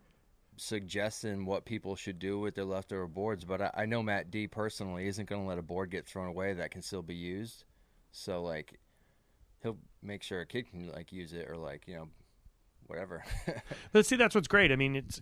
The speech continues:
Speaker 2: if it can't be used for another kid to skate, it gets brought to you here, and
Speaker 1: Yeah.
Speaker 2: it gets to be used in
Speaker 1: I guess,
Speaker 2: another
Speaker 1: yeah,
Speaker 2: way.
Speaker 1: I guess that's what I'm trying to say. That it's like, that when I get 'em from Deluxe, is no one else can ride 'em. Those boards are done.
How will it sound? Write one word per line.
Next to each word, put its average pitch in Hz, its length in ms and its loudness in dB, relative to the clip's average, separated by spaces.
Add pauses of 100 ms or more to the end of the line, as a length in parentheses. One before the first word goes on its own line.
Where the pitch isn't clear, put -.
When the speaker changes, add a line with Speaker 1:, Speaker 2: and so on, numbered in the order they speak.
Speaker 2:
if 156 100 2
it 147 140 4
can't 190 260 10
be 180 60 6
used 160 400 12
for - 100 12
another 135 220 12
kid 147 160 10
to 131 40 8
skate, 151 380 8
it 147 80 2
gets 131 200 8
brought 127 240 6
to 143 80 8
you 131 100 12
here, 139 340 10
and 147 80 12
Speaker 1:
Yeah. 175 120 12
Speaker 2:
it 90 40 4
gets 165 220 12
to 151 180 8
be 139 80 10
used 147 400 12
in - 120 6
Speaker 1:
I 147 40 10
guess, 156 60 10
Speaker 2:
another 202 240 12
Speaker 1:
yeah, 127 60 12 (100)
Speaker 2:
way. 113 40 8
Speaker 1:
I 117 80 6
guess 151 220 2
that's 156 160 0
what 156 80 6
I'm 131 80 2
trying 135 220 4
to - 40 -8
say. 156 160 4
That 120 200 2
it's 120 140 -4
like, 117 200 2 (600)
that 131 220 2
when 135 200 2
I 165 100 8
get 147 280 8
'em 175 140 2
from 135 260 -2
Deluxe, 120 460 4
is 104 220 -4
no 123 200 0
one 110 140 -2
else 104 140 -4
can 107 160 -10
ride 71 220 -8
'em. 71 120 -14 (440)
Those 120 200 0
boards 110 320 -2
are 98 60 -6
done. 76 360 -6